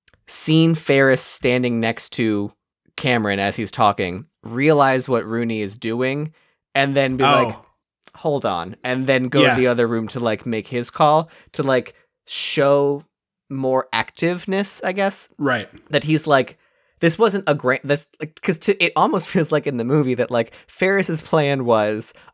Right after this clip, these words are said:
Speaker 1: "I'll call three minutes after you call." So,
Speaker 2: Yes,
Speaker 1: like,
Speaker 2: yes.
Speaker 1: it seems, like, very the Joker, where it's like, "Hang on, what is, how long is your plan?"
Speaker 2: <laughs> Yeah, I, I, I totally agree with you. I, I would love that. I think that would be a,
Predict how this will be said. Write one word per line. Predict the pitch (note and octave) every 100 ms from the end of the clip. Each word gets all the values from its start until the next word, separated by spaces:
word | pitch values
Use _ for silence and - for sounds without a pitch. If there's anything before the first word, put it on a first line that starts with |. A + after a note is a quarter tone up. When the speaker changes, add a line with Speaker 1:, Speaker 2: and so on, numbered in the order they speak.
| -
Speaker 1:
"I'll | D3+
call | D#3 D#3+ D3
three | - D#3+ G3
minutes | F3+ E3 E3
after | D#3 -
you | C3 B2 D3
call." | - B2 G#2 -
So, | - -
Speaker 2:
Yes, | D#3 D#3 D#3+ D3+ -
Speaker 1:
like, |
Speaker 2:
yes. | D3 A2 - -
Speaker 1:
it | F3
seems, | E3+ A3+ F#3+
like, | F#3+ D#3 - D3+ -
very | D3+ D3+ D#3+
the | D3+
Joker, | C#3 C3 B2+ B2+ D#3
where | D3+
it's | C3 -
like, | C3 A2 - _ _
"Hang | - F#3 D3
on, | F#2+ E2+ F#2+ _ _ _ -
what | C3+ E3+
is, | C4 A#3+
how | - F3+ B3+
long | B3+ B3+
is | B3+ A#3
your | B3+
plan?" | B3 B3+ C4 B3 _ -
Speaker 2:
<laughs> | - - - -
Yeah, | C4 E3 A2 - - -
I, | F3 G3+ F#3+ G3 G3+
I, | F3+
I | F#3
totally | G3 F#3 E3
agree | C#3+
with | C#3 B2
you. | B2
I, | B2 C3
I | B2 C3+
would | C3 B2+
love | B2+ A#2+
that. | A2 G#2+
I | G2+
think | A#2+ B2+
that | A#2
would | A2+ A2+ G#2
be | B2 A2+
a, | G#2+